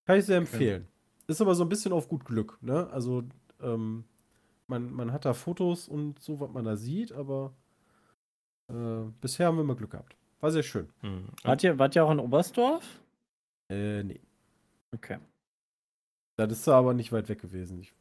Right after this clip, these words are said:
Speaker 2: Ja, ja, ich hab grad mal auf der Map geguckt, da war ich ja Snowboarden. Also das ist echt,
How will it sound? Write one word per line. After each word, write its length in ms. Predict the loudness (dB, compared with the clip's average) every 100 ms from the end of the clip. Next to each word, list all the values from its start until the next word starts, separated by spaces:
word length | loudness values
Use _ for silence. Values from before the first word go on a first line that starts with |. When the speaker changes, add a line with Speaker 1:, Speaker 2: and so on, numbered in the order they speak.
| 6
Speaker 2:
Ja, 120 | 10
ja, 200 | 12 10
ich 140 | 8 6
hab 200 | 4 6
grad 160 | 4 8
mal 100 | 6
auf 120 | 6
der 100 | 4
Map 180 | 4 4
geguckt, 380 | 0 4 2 4
da 120 | 6
war 100 | 4
ich 100 | 4
ja 80 | 0
Snowboarden. 760 | 2 2 6 6 6 2 0 -4
Also 260 | -4 0 2
das 140 | 2
ist 200 | 0 2
echt, 240 | 2 2